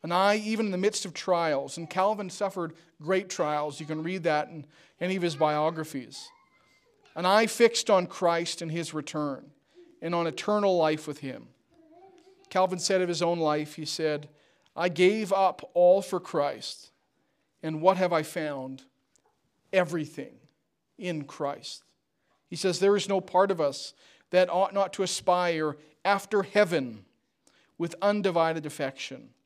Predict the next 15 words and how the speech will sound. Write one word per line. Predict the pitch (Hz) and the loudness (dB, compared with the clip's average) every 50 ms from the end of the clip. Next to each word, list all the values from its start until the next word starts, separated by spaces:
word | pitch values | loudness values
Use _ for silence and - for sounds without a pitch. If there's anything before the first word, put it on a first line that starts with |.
| _ _ _ _ _ _ _ _ _ _ _ _ _ _ | _ _ _ _ _ _ _ _ _ _ _ _ _ _
He | - 180 160 | -10 -8 -4
said, | - - 202 180 170 165 160 156 - - _ _ _ - | 0 2 6 6 6 4 4 -2 -14 -20 _ _ _ -8
"We | 175 190 190 185 | -6 2 4 6
ought | 180 190 - - | 6 6 4 -2
to | - 196 | -6 -4
learn | 180 180 185 185 190 190 190 190 185 | -4 0 2 2 2 2 2 0 -2
to | 175 | -4
have | 170 165 165 170 175 180 175 180 - - _ _ - | -2 -2 0 0 0 0 -2 -2 -8 -20 _ _ -12
one | 156 165 185 190 196 208 214 214 208 | -4 4 6 6 6 6 2 -2 -6
foot | - - - - 185 185 180 - - | -8 -10 -6 -2 -2 -2 -2 -4 -10
raised | 160 151 156 165 165 156 147 131 131 123 120 - - _ - _ _ _ _ _ - | -10 -4 -2 0 0 0 -2 -4 -6 -8 -12 -16 -18 _ -20 _ _ _ _ _ -16
to | - 156 | -16 -12
take | - - 185 190 180 - | -6 0 0 0 2 4
our | 202 190 180 | 2 2 2
departure | 180 175 - - 175 160 156 - - - 135 135 139 127 | 2 -6 -6 -2 0 0 0 -2 -6 -10 -10 -10 -10 -14